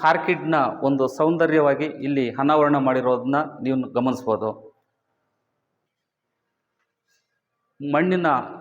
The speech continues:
ಸಾಯಿಲ್ ಸ್ಯಾಂಪಲ್ಸು, ಅದ್ರ ಬಗ್ಗೆ, ಅದ್ರ ಲೊಕೇಶನ್ಸು, ಇದ್ರ ಬಗ್ಗೆ ಕೂಡ ಇಲ್ಲಿ ಅನಾವರಣ ಮಾಡಿದ್ದಾರೆ. ನೋಡಿ, ಸಾಯಿಲ್ಸ್ ಬಗ್ಗೆ ಅಥವಾ ಮಣ್ಣು ಬಗ್ಗೆ ಇರುವಂಥ ಅದರ ಸಾಂದ್ರತೆ ಮತ್ತು ಅದರ ಸಾಯಿಲ್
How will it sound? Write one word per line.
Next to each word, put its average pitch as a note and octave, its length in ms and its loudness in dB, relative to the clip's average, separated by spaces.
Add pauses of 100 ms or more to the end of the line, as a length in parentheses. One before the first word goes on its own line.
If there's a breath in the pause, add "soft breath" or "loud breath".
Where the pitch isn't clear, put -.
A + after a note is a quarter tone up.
(140)
ಸಾಯಿಲ್ E3 300 2
ಸ್ಯಾಂಪಲ್ಸು, D3+ 640 0 (280)
ಅದ್ರ F3 260 0
ಬಗ್ಗೆ, C3 300 0 (120)
ಅದ್ರ C3 140 -2 (100)
ಲೊಕೇಶನ್ಸು, C3+ 720 -2 (100)
ಇದ್ರ E3 220 -4
ಬಗ್ಗೆ D#3+ 240 2 (1000)
ಕೂಡ E3+ 140 4 (460)
ಇಲ್ಲಿ D#3 180 0 (180)
ಅನಾವರಣ D#3 340 4 (120)
ಮಾಡಿದ್ದಾರೆ. A2 380 2 (760)
ನೋಡಿ, C#3 200 0 (840)
ಸಾಯಿಲ್ಸ್ D#3+ 480 2 (260)
ಬಗ್ಗೆ B2+ 320 0 (140)
ಅಥವಾ C3 180 -2 (100)
ಮಣ್ಣು E3 300 0
ಬಗ್ಗೆ B2 240 0 (640)
ಇರುವಂಥ C#3+ 340 0 (200)
ಅದರ B2 140 -2 (140)
ಸಾಂದ್ರತೆ D#3 460 2 (120)
ಮತ್ತು C3+ 240 -2
ಅದರ C3+ 160 0 (1300)
ಸಾಯಿಲ್ E3+ 280 4